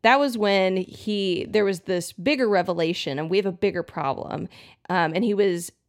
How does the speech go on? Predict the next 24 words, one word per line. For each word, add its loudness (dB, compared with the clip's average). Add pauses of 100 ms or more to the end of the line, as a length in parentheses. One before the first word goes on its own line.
(160)
he 0
was, -2 (160)
had -2
that 0
first -6 (440)
big 2
revelation. -2
But, -2
but 6
a 2
lot 2
of 0
times 2
we 2
start 2
our 6
journey 2
with, 2 (340)
with 0
just 2
one 4
small 2
problem. 0
And, -4